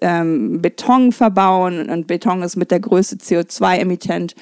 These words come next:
Und da wurde errechnet, dass es hunderte Jahre, ähm, benötigt, bis das überhaupt amorti-, amortisiert ist, wenn das bei einer S-Bahn-Strecke auf derselben Strecke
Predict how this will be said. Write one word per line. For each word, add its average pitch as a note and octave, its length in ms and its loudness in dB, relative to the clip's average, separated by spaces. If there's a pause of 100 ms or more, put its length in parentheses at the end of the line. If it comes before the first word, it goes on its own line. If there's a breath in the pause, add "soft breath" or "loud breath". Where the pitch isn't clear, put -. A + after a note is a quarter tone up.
(400 loud breath)
Und F#3+ 100 0
da F#3+ 100 4
wurde G3+ 180 4
errechnet, F3 680 -2
dass F3 180 -4
es - 320 -8
hunderte A#3 440 4
Jahre, F3+ 640 2
ähm, E3+ 260 0
benötigt, F3+ 540 0
bis G3 180 -2
das F#3+ 240 0
überhaupt F3+ 340 -2
amorti-, E3 460 -4
amortisiert F3+ 680 0
ist, - 180 -4
wenn F3 240 -4
das - 160 -6
bei D#3 80 -6
einer E3 260 -2 (240 loud breath)
S-Bahn-Strecke F#3 920 0 (280 loud breath)
auf - 160 2
derselben F#3+ 400 2
Strecke F#3 480 -4